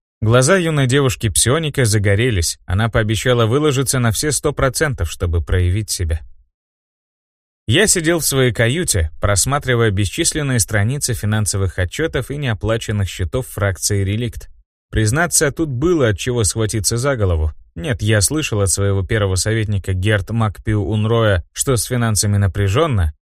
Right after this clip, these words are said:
и ему даже пришлось заложить один из трех перехватчиков Тиапео Мэх два, чтобы рассчитаться с поставщиками. Но все же не думал, что ситуация настолько печальная.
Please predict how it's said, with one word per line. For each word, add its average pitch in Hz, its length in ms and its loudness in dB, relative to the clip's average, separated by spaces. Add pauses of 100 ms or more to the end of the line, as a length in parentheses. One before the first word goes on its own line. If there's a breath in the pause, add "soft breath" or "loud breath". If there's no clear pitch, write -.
(120)
и 101 100 0
ему 120 220 2
даже 113 240 4
пришлось 117 460 0
заложить 110 440 2
один 113 320 0
из 101 100 0
трех 120 300 0
перехватчиков 110 720 -2
Тиапео 113 560 0
Мэх 104 300 2
два, 110 320 2 (160)
чтобы 117 340 2
рассчитаться 110 580 0
с - 80 0
поставщиками. 101 880 0 (280)
Но 135 100 -2
все 160 200 0
же 143 100 0
не 147 140 0
думал, 156 300 2
что 123 220 -2
ситуация 131 580 0
настолько 120 680 2
печальная. 78 760 0